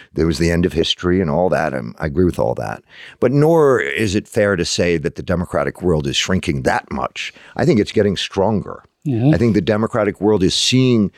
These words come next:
Speaker 1: the threat from Russia and China very starkly and is responding extremely well.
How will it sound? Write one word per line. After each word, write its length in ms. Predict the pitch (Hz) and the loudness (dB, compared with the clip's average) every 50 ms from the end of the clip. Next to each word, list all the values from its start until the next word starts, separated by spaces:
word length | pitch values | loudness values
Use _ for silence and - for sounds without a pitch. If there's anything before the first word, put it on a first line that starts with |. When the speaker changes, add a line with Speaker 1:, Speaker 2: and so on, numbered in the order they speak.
| - - - _ _ - | -12 -20 -20 _ _ -4
Speaker 1:
the 100 | 87 82 | -4 -4
threat 340 | - - 101 110 107 - - | -2 0 2 2 2 0 -2
from 220 | - 104 90 92 | -4 -4 -2 0
Russia 300 | 95 95 92 - - 78 | 0 0 0 -2 -2 -2
and 140 | 80 90 82 | -2 -4 -4
China 380 | - - 98 98 95 92 87 | -4 -4 -2 0 0 0 0
very 300 | 65 64 98 101 113 117 | 0 0 2 2 2 2
starkly 720 | - - - - 127 123 131 - - - - - 53 50 - - _ _ _ _ _ _ _ | 2 0 0 0 2 0 0 -2 -6 -8 -6 -6 -6 -6 -8 -14 _ _ _ _ _ _ _
and 160 | - 92 104 | -2 0 0
is 100 | 101 - | 2 2
responding 640 | 101 98 - - - 113 120 131 131 104 104 104 101 | 0 -2 -2 -2 -2 0 0 2 2 2 0 0 0
extremely 680 | 73 - - - - - - 135 143 143 135 127 131 131 | -2 -2 -4 -4 -2 0 2 2 2 4 4 2 2 4
well. 320 | 120 143 139 110 82 - | 4 2 2 2 0 -2